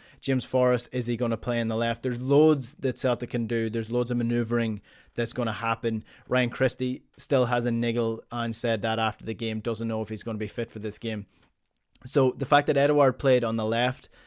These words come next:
is an interesting move against the, the likes of Hearts, but is he gonna do that against a team like A Z, where you need a player doing a bit more defensive work? You need the player pressing higher, pressing harder.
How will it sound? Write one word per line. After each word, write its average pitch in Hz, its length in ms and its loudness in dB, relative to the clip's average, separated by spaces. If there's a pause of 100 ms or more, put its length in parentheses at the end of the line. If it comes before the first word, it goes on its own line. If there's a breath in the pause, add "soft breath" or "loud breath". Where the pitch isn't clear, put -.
(220 soft breath)
is 131 200 2
an 127 100 2
interesting 123 640 0
move 120 500 0
against 113 600 -4
the, 117 280 0
the 123 120 -2
likes 113 240 -2
of 104 60 -6
Hearts, 117 280 -4
but - 240 -6
is 117 140 -6
he 120 100 -4
gonna 117 220 -2
do 117 220 -2
that 110 260 -2 (400 soft breath)
against 117 340 -4
a 117 40 -6
team 117 220 -4
like 110 200 -4
A 113 160 -2
Z, 110 320 0
where 117 200 0
you 113 160 -6
need 117 360 -2
a 110 80 -8
player 117 320 -2
doing 113 320 -2
a - 100 -10
bit 113 220 -4
more 117 160 -2
defensive 110 400 -6
work? 110 180 -4
You 113 80 -4
need 110 240 -6 (320 loud breath)
the 117 80 -4
player 110 300 -2
pressing 117 460 -2
higher, 113 360 -4
pressing 117 440 -4
harder. 113 440 -2